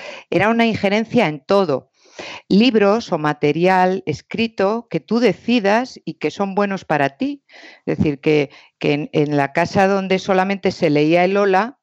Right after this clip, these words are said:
pues también puede entrar otra serie de libros y no se está cometiendo ningún, ninguna digresión ni ningún ultraje. La ornamentación, las joyas, el maquillaje, los propios, no los deseos de tu madre.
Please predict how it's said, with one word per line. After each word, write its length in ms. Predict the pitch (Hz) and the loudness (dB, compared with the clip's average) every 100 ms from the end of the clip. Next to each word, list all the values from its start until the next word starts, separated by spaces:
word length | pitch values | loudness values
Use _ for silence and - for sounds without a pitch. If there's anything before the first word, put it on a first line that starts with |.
| - | -8
pues 200 | 147 - | -8 -6
también 380 | 147 151 165 | -6 -2 -2
puede 240 | 170 208 202 | 0 0 0
entrar 340 | 196 - 170 | -2 -2 0
otra 280 | 160 151 151 | 0 0 -2
serie 300 | 156 156 151 | 0 0 0
de 140 | 139 | 0
libros 480 | 139 247 247 127 - - | 0 -2 -2 -4 -4 -6
y 120 | 151 | -4
no 140 | 165 | -2
se 120 | 165 | -2
está 240 | 165 - 156 | -4 -2 -2
cometiendo 640 | 160 147 139 160 151 151 | -2 -4 -2 -2 -2 -4
ningún, 720 | 143 147 147 147 143 139 135 - - - - | -4 -4 -2 -2 -2 -4 -6 -8 -12 -12 -8
ninguna 480 | - 156 151 156 | -2 0 2 2
digresión 640 | 147 147 151 - - 170 165 | 2 2 0 -2 0 2 2
ni 120 | 156 | 0
ningún 280 | 151 139 151 | -2 -2 -2
ultraje. 600 | 139 127 208 226 175 123 - - - - - | -2 0 -2 0 -2 -4 -8 -18 -16 -14 -2
La 180 | 165 160 | 2 2
ornamentación, 920 | 160 160 156 151 143 135 - 196 190 | 2 -2 -2 -2 -2 -4 0 0 2
las 200 | 151 139 | -2 -2
joyas, 500 | - 196 170 143 - | -2 -2 0 -2 -4
el 120 | 160 | -6
maquillaje, 880 | 151 143 - 139 175 196 156 127 - _ _ _ | -4 -6 -6 -2 0 0 -6 -8 -10 _ _ _
los 280 | - 156 160 | -4 -4 -4
propios, 480 | - 202 208 160 135 | -2 -2 -2 -4 -6
no 140 | 165 | -4
los 180 | 175 202 | -2 -2
deseos 400 | 180 175 202 208 | -2 -2 0 0
de 140 | 180 165 | 0 -2
tu 140 | 147 | -2
madre. 480 | 156 180 175 135 | 0 2 2 0